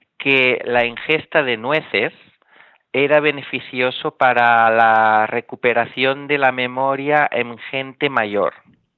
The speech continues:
Y entonces nosotros sabíamos que la ingesta de nueces o frutos secos era beneficioso para, para, o pro-,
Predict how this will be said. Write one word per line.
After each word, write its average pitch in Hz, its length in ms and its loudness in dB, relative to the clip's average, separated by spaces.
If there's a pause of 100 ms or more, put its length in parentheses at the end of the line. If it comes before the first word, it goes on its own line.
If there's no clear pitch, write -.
(840)
Y 123 200 2
entonces 151 520 0
nosotros 147 400 -8
sabíamos 151 460 0 (160)
que 143 380 2
la 127 100 -6
ingesta 131 480 -6
de 110 140 -2
nueces 123 580 -4 (140)
o 104 240 -4
frutos 123 480 -8
secos 139 400 -4 (400)
era 131 520 4
beneficioso 120 1300 -2
para, 107 640 2 (640)
para, 113 200 2
o 110 140 -2
pro-, 113 220 0